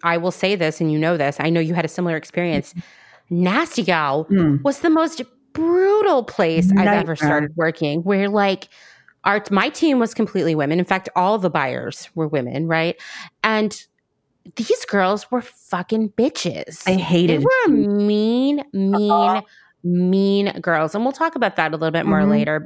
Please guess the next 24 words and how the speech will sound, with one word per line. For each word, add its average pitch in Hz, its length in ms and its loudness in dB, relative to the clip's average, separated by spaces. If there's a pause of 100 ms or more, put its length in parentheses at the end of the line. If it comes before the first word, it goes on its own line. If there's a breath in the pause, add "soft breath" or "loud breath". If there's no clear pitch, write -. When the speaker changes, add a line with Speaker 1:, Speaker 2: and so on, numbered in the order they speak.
Speaker 1:
I 160 120 2
have, 165 220 0 (560 loud breath)
you 165 120 0
know, 151 80 2
that 180 260 0
is 170 120 -2
one 165 200 2
of 165 120 -2
the 151 120 -8 (300)
drawbacks 170 500 0
of 143 120 -10
girl 180 240 0
boss 131 280 -4
culture, 143 340 -2
Speaker 2:
Mm-hmm. 139 80 2
Speaker 1:
is - 80 -2
that - 200 -12
somehow 226 320 0
it 147 80 0
involves 147 320 -2
a 143 60 -4
lot 156 200 0
of 143 80 -2
just 139 200 -12